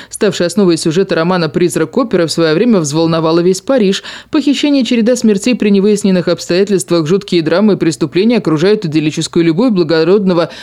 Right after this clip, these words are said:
Виконта де Шаньи и прелестной Кристины Дае, оперной певицы. А всё потому, что в Кристину влюблён загадочный и всемогущий Эрик, прозванный "Призраком оперы". Музыкант, за счастье сочинять великую музыку, отдавший душу дьяволу.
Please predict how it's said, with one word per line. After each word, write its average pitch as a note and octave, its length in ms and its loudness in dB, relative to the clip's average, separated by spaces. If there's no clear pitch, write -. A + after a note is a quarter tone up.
Виконта F#3+ 600 0
де F#3 100 0
Шаньи F3 400 -2
и C#4 60 2
прелестной F#3+ 540 0
Кристины F#3 520 -2
Дае, F3 360 0
оперной D#3 420 -2
певицы. C3+ 580 -4
А E3+ 80 -2
всё D#3+ 160 -4
потому, F3 300 -2
что E3+ 160 -2
в - 60 -16
Кристину F3 460 0
влюблён F3 380 2
загадочный F3 680 0
и - 40 -4
всемогущий E3 680 -2
Эрик, F3+ 400 0
прозванный F3 480 0
"Призраком E3+ 600 0
оперы". E3+ 360 0
Музыкант, F3 520 0
за D#3+ 120 -2
счастье E3 420 -2
сочинять D#3+ 420 -6
великую E3 320 0
музыку, A3+ 360 2
отдавший E3+ 420 -2
душу D#3 300 -2
дьяволу. E3 560 -2